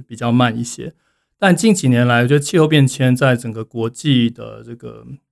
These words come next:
政治上，其实它已经变成一个，并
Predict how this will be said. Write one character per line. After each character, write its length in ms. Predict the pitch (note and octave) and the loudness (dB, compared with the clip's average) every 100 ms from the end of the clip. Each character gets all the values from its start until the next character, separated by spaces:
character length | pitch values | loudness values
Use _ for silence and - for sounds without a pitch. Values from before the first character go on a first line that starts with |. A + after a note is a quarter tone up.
| _ _ | _ _
政 160 | D3+ | 0
治 160 | C#3 C3 | 2 0
上， 180 | C3+ A#2+ | -2 -4
其 100 | B2+ | -2
实 60 | |
它 80 | A#2+ | -2
已 40 | A#2 | -2
经 160 | A#2+ | -2
变 160 | A#2 A#2+ | -2 -2
成 160 | A2 | -4
一 80 | G#2+ | -12
个， 340 | A#2 A2+ A#2 C#3 _ _ | -10 -10 -10 -14 _ _
并 240 | D#3+ C#3 | -4 -4